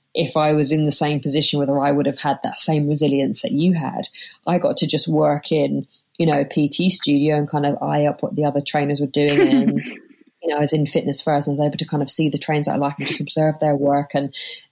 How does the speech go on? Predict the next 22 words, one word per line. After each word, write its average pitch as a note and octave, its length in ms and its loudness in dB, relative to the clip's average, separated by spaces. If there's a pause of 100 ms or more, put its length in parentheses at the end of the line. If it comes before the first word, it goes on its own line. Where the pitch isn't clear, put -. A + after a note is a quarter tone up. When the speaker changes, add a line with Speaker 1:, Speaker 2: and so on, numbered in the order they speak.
Speaker 1:
quietly E3+ 420 0
away C#3+ 320 2
with B2 220 -2
nobody D3 600 2
telling C#3+ 340 0
me D3 360 0
whether E3+ 280 2
I C#3+ 60 4
was D#3 180 -2
good F3+ 200 2
or C#3+ 160 4
bad, F3+ 400 2
you E3 140 4
know, D3+ 320 4
like, F3 260 0
just, - 280 4
Speaker 2:
Yeah. D#3+ 40 2
Speaker 1:
<laughs> - 20 4
I F#3+ 40 6
was F#3+ 140 0
happy - 280 0
to - 120 -10